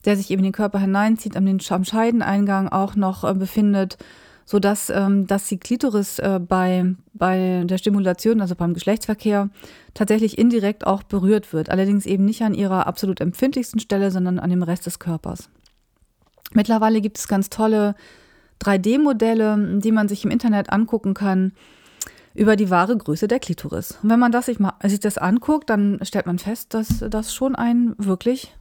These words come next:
wichtiger Teil ist. Die Klitoris ist somit das einzige Organ, über das die Menschen verfügen, das einzig und allein für unsere Lust zuständig ist.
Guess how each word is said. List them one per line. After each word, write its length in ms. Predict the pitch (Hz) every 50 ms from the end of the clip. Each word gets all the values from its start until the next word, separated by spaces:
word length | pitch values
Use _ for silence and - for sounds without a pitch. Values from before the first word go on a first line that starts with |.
| - -
wichtiger 500 | - 202 175 - - 165 175 185 233 233
Teil 360 | - - 208 175 165 160 147
ist. 200 | 87 117 - - - _ _ _ _ _ -
Die 180 | - 175 208 196
Klitoris 520 | - - 247 - - 233 190 185 185 -
ist 140 | - - -
somit 280 | 208 196 190 185 - -
das 200 | 170 - - -
einzige 460 | 208 226 269 - - 311 285 277 -
Organ, 500 | - 240 - 196 185 185 185 185 185 175
über 140 | - 196 190
das 160 | 185 202 -
die 80 | - 196
Menschen 340 | 190 196 208 - - 220
verfügen, 560 | - 208 196 - - 220 208 185 180 180 208 - _ _ _ _ _ _ _ _ _ -
das 260 | - 190 180 - - -
einzig 380 | 214 240 285 302 - 294 - 294
und 120 | 285 285
allein 460 | 277 277 214 160 160 160 165 180 190 -
für 140 | - - -
unsere 200 | 247 262 285 277
Lust 220 | 202 160 - - -
zuständig 500 | - 165 - - 156 156 160 160 - -
ist. 300 | 151 156 - - -